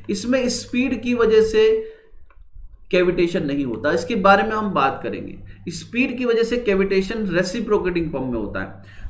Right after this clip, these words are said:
तो अगर कोई interview में question पूछ ले कि क्या reciprocating pump में cavitation होता है, कि हाँ sir होता है, कब होता है? जब reciprocating pump की speed ज्यादा होती है।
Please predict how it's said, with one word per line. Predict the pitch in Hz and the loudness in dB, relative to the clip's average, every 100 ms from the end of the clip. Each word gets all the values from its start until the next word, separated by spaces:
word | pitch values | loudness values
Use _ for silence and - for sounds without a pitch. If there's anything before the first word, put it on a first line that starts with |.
| - | -2
तो | 220 | 0
अगर | 196 196 277 - | 2 4 4 4
कोई | 262 | 2
interview | 240 202 233 240 | 0 0 0 0
में | 240 240 | 0 2
question | 220 208 220 | 2 0 -2
पूछ | 196 240 - | -4 -4 -2
ले | 185 202 | 2 2
कि | 202 214 | 0 -2
क्या | 233 220 | 2 4
reciprocating | 202 202 247 233 220 220 220 | 4 0 -2 0 0 0 -2
pump | - 220 226 | -2 -2 0
में | 240 | 0
cavitation | 220 214 220 226 | 2 2 0 0
होता | 214 214 | -2 0
है, | 226 | 0
कि | 202 | 0
हाँ | 190 220 247 | 2 4 4
sir | 233 | 2
होता | 185 185 139 | 0 0 -2
है, | - - _ _ _ _ - | -4 -10 _ _ _ _ 0
कब | 262 254 | 4 6
होता | 220 175 | 6 4
है? | 127 | 2
जब | 190 202 - | 0 -4 -6
reciprocating | 165 185 190 254 208 214 208 214 190 | 0 2 2 -2 2 2 4 0 0
pump | 185 190 | -2 -2
की | 240 226 | -6 -6
speed | - - 240 214 - | -8 -4 2 6 6
ज्यादा | 143 123 | 4 0
होती | 107 98 104 | -2 -6 -10
है। | 101 - | -10 -12